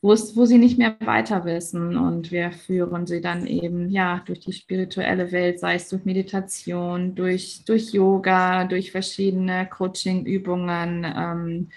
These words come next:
führen sie da durch und ja, sowas gibt es bisher auch noch nicht und das ist unser Traum, dann eben jeder betroffenen Frau zu helfen, beziehungsweise dann auch, dass es erst gar nicht so weit kommen muss, ähm,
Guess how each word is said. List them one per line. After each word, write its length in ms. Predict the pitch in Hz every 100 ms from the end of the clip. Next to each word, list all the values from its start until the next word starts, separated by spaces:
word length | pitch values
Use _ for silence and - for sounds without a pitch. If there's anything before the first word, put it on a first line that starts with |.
| -
führen 340 | - 175 165 180
sie 160 | 180
da 160 | 170 175
durch 560 | 165 170 170 180 - 170
und 420 | 170 170 165 -
ja, 200 | - 190
sowas 300 | - 180 175
gibt 220 | 175 190
es 100 | -
bisher 460 | - 165 - 165 170
auch 180 | 170 -
noch 220 | 175 -
nicht 340 | 190 240 247
und 220 | 180 180 175
das 180 | 175
ist 160 | 180 -
unser 320 | 180 175 170
Traum, 560 | - - 175 175 175 175
dann 240 | 170 165
eben 480 | 165 165 165 160 165 - - - - _
jeder 300 | - 170 170
betroffenen 720 | 170 165 160 165 175 170 170
Frau 320 | - - 165
zu 200 | 170 175
helfen, 400 | 185 180 214 220
beziehungsweise 1000 | 190 - 196 180 185 - 170 170 175 170
dann 320 | 165 165 170 180
auch, 380 | 170 175 175
dass 320 | - 180 185 196
es 100 | -
erst 260 | 196 190
gar 140 | - 202
nicht 180 | 202
so 140 | - 190
weit 220 | 190 190
kommen 480 | - - 214 180 175
muss, 400 | 170 170 170 -
ähm, 580 | 170 175 175 175 180